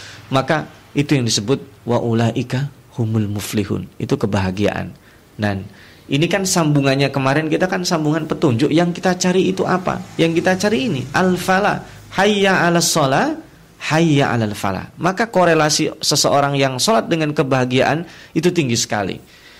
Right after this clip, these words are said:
Jangan dikatakan, "Oh enggak, saya punya tetangga, dia sholat dari kecil sampai sekarang, buktinya miskin aja terus. Susah aja hidupnya." Tidak ada korelasi antara sholat dengan dia dapat uang banyak. Tetapi yang disebut adalah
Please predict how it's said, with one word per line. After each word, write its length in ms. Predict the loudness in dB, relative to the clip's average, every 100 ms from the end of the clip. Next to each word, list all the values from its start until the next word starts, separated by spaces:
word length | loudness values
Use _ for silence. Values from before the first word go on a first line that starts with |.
| -8 0
Jangan 240 | 2 4
dikatakan, 560 | 2 0 0 -2 -4 -2
"Oh 160 | -2
enggak, 400 | 0 0 -2 -2
saya 160 | -2 0
punya 240 | 0 0
tetangga, 400 | -2 -2 0 0
dia 160 | 2 2
sholat 320 | 2 0 2
dari 160 | 0 0
kecil 240 | 2 2
sampai 160 | 2 0
sekarang, 400 | 0 -2 -2 -2
buktinya 240 | -2 0
miskin 400 | 2 0 0 -2
aja 160 | 0 -2
terus. 400 | -4 -4 -6 -8 -18 -20 -20 -20 _ -20 -20 -10
Susah 480 | 0 2 4 4 4
aja 80 | 4
hidupnya." 480 | 2 2 0 -4 -8 -12 -20 -20 -20 -20 -8
Tidak 380 | -4 0 2
ada 240 | 2 2 2
korelasi 800 | 2 2 2 2 -2 -4 -10 _
antara 420 | -2 0 0 0 0
sholat 320 | 2 0 0
dengan 380 | 0 0 -2 -6 -16 -20 -20 -4
dia 240 | 2 4
dapat 300 | 4 2 2
uang 240 | 0 0 0
banyak. 500 | 0 0 -4 -8 -8
Tetapi 320 | -4 0 0
yang 80 | 0
disebut 320 | -2 -2 -2
adalah 380 | -2 -2 -4